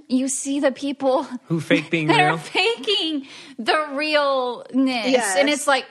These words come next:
Speaker 1: I, I just, like, I can't. I'm just gonna go insane. I wanna chuck my phone at the wall because it's, like, a setup messy. <laughs> I'm like, "No."
Speaker 3: Yeah, this is why my, like, fa-,
Speaker 1: <laughs>
Speaker 3: my favorite accounts to follow are all the people who are just, like,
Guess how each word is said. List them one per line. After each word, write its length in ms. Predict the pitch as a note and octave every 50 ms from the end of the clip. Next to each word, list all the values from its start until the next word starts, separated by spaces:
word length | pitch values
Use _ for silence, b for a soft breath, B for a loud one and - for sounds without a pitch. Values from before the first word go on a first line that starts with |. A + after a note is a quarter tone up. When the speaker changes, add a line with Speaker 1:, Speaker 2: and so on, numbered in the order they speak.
| -
Speaker 1:
I, 180 | - B3+ B3 B3 -
I 100 | - C4 A#3+
just, 180 | C4+ C4+ -
like, 160 | C#4+ B3+ A#3+ - A#3+
I 80 | A#3
can't. 600 | A3+ - - B3 A#3 B3+ D4 D4+ C4+ A3 F#3+ D#3 -
I'm 160 | A3+ B3+ B3 B3
just 220 | D4 C4+ - -
gonna 260 | E4 D4+ C4+ C4 B3+
go 240 | B3+ C4 C4 B3+ B3
insane. 480 | C4 B3 B3 C4 - - B3+ B3 B3+ C4
I 40 | B3+
wanna 200 | C4 C4 B3 B3
chuck 280 | - - C4 A#3+ B3
my 160 | C4+ C4+ C4 C4
phone 240 | C4 C4 A#3+ A#3+
at 140 | B3+ C4+ C4
the 80 | C4+ C4+
wall 200 | A#3 A#3+ B3 A#3+
because 300 | G3+ A3+ A3 C#4 B3+ A#3
it's, 120 | A#3 A#3
like, 140 | B3+ A#3+ G#3
a 60 | A3+
setup 580 | G#3+ - - - - A#3 A#3 A#3 A#3 A3+ - -
messy. 760 | A3 A3 G#3+ G3+ F#3+ G#3 - - C#4 C#4 D4 D#4+ E4+ F4+ F#4+ - _
<laughs> 140 | - - -
I'm 100 | C4 -
like, 180 | F4 F4 D4 - E4 D4 -
"No." 120 | E4 E4+ -
Speaker 3:
Yeah, 600 | - C#4 C#4 C4+ C4+ B3+ B3+ B3 B3 A#3+ A#3+ A#3+ - -
this 260 | B3 D4+ D#4 D4+ -
is 200 | A4 A4+ A4 F#4
why 240 | F4+ G4 F#4 F#4 F4+
my, 200 | E4 D4+ C#4+ C4+
like, 220 | C4 C4+ B3+ B3
fa-, 400 | - D#4 D4 C#4 D4+ C#4+ - D4
Speaker 1:
<laughs> 0 |
Speaker 3:
my 220 | B3 C4+ C4+ C#4 -
favorite 400 | - D4 C#4 C#4+ D4+ G4+ G#4 G4+
accounts 500 | - - - C4+ B3+ B3+ C4+ C4+ - -
to 80 | B3
follow 460 | - - G#3+ G3+ G3 G#3 A3+ A#3 A3+
are 180 | A3+ G#3+ G3+ -
all 220 | - G#3+ G#3+ G#3+
the 100 | G#3 A3+
people 360 | G#3 - A#3+ A#3 - A3+ A#3 G#3+
who 140 | G#3 G3+ G3
are 100 | G3+ F#3+
just, 240 | - G3+ G3 - -
like, 160 | A3+ G3+